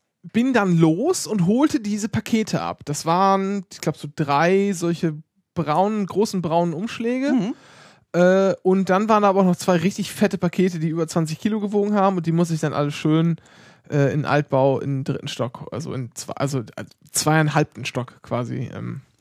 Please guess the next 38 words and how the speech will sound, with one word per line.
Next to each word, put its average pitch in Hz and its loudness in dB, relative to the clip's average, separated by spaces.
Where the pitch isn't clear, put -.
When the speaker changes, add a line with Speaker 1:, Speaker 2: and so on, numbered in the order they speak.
Speaker 2:
Ja. 131 0
Speaker 1:
hochtragen, 156 2
äh, 160 2
und 170 2
natürlich 151 -2
hin 151 2
und 143 -2
her 156 0
schieben 196 -4
mit 180 -2
der 156 2
Sackkarre 165 0
und 151 -6
so. 160 -4
Und 156 -2
da 151 0
hab 139 -2
ich 147 -12
mich 143 -4
halt 127 -6
totgeschwitzt 202 -8
und 247 0
war 220 4
so 277 2
voll 359 2
geschwitzt, 180 -2
dass 170 -4
ich 185 -12
meinen 175 -2
Pullover 196 0
nicht 196 -2
hätte 214 -4
ausziehen 220 2
können, 185 0
weil 170 -2
ich 170 -6
dann 165 -2
alles 156 -4